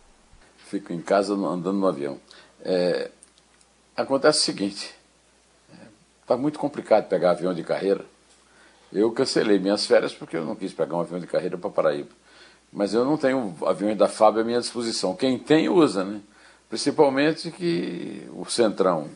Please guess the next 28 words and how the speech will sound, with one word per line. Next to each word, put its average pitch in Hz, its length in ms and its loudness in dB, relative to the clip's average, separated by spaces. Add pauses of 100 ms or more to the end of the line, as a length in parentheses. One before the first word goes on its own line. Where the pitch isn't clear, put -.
conquistou 95 560 0
o 90 40 0
poder 90 400 0
na 90 120 -2
República, 117 720 -6 (480)
domina 98 480 2
pelo 95 240 -4
menos 90 300 -4
dois 110 320 6
poderes, 110 680 -4
o - 60 -16
poder 78 580 -10 (600)
executivo 80 720 -10
e 87 40 -6
o 87 60 -6
poder 87 320 -6
legislativo, 120 880 -4 (440)
e - 100 0
aí 135 240 2
tá 127 400 4
abusando, 135 920 2
o 131 60 -4
que 107 160 -6 (300)
já 90 180 4
era 76 280 4
de 69 80 -14
se - 100 -12
esperar, 53 520 0